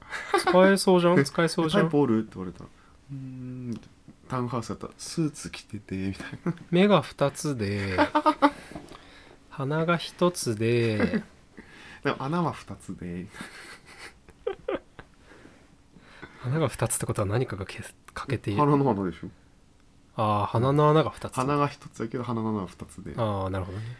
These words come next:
Speaker 2: <laughs> ボケを叩き潰してしまう。<laughs>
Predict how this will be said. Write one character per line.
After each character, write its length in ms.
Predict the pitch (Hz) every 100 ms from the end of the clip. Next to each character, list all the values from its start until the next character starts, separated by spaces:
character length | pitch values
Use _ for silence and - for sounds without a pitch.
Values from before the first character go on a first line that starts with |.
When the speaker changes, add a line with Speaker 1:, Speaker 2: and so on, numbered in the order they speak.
| - - - 240 - 311 302
Speaker 2:
<laughs> 1040 | 311 302 302 - - - - - 320 - -
ボ 120 | 151
ケ 160 | -
を 100 | 101
叩 400 | 85 - - -
き 20 | -
潰 180 | 104
し 100 | 101
て 80 | -
し 100 | - - -
ま 80 |
う。 40 | 240 220 - - 240 - -
<laughs> 60 | 254